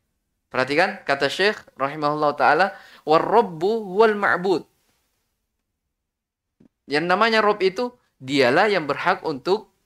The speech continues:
diibadahi. Mana dalilnya? Wad dalilu qauluhu ta'ala, dalilnya adalah firman Allah Subhanahu wa taala, "Ya ayyuhan nasu ubudu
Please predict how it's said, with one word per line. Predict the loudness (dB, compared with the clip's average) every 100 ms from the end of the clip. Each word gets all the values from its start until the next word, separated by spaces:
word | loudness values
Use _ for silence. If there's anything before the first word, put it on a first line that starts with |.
| _ _ _ _ -20 _ _ _ _
diibadahi. | -10 -6 -4 -4 -4 -6 -14 _ _ _ _ _ _ _ _ _ _ _ _ _ _ _ _ _ _ _ -2
Mana | 2 4
dalilnya? | 4 4 2 0 -2 -4 _ _ _ _ _ -4
Wad | -2
dalilu | 2 4 4 2 0
qauluhu | 2 2 0 -4
ta'ala, | 2 4 4 4 0 -2
dalilnya | -4 0 0 -2 -2 2
adalah | 2 0
firman | -4 -6 -2
Allah | -2 0 -2
Subhanahu | -2 -6 -4 -4 -4 -4
wa |
taala, | -2 2 2 2 -2 -12 _ -20 -20 _
"Ya | 0 2 4 2
ayyuhan | 0 -2 -4 -4 -6 -4
nasu | -4 -4 -6 -10
ubudu | 0 2 2 0 -4